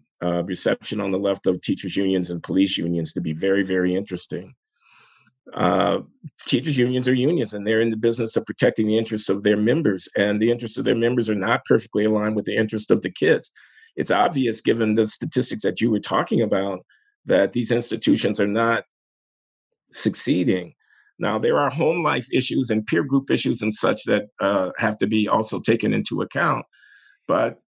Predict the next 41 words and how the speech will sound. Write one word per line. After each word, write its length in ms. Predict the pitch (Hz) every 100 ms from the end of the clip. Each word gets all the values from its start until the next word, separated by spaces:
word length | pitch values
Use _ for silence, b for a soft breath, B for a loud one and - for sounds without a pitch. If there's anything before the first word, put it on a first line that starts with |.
| _ _
the 120 | 120 113
schools 520 | - 151 190 202 147
that 180 | 131 127
are 280 | 117 113 110
serving 580 | - - 156 196 147 117
the 80 |
kids 260 | - 165 151
in 100 | 117
Baltimore 600 | 117 147 - 139 120 113
or 60 | 113
in 100 | 110
Saint 320 | - 123 120
Louis 420 | 127 160 120 113
or 100 | 117
on 120 | 120
the 60 | 117
south 280 | 123 127 127
side 220 | 123 113
of 60 | 110
Chicago 520 | - 127 139 147 117
or 140 | 107
in 80 | 107
south 240 | 120 120
central 320 | 113 127 110 113
Los 240 | 110 120
Angeles 400 | 143 160 113 110
or 80 | 107 B B -
Oakland, 340 | 131 151 123 113
California, 520 | 110 113 - 90 147
they're 220 | 180 269
not 280 | 381 233 -
succeeding. 840 | - 92 - - 104 120 208 349 - _ _ _ _ _ _ -
Uh, 380 | 139 160 160 143
that 340 | 135 202 269 -
system 480 | - - - 160
needs 200 | 160 156 -
to 60 |
be 140 | 151 147
blown 340 | 139 147 156
up. 200 | 190 123
I, 220 | 127 123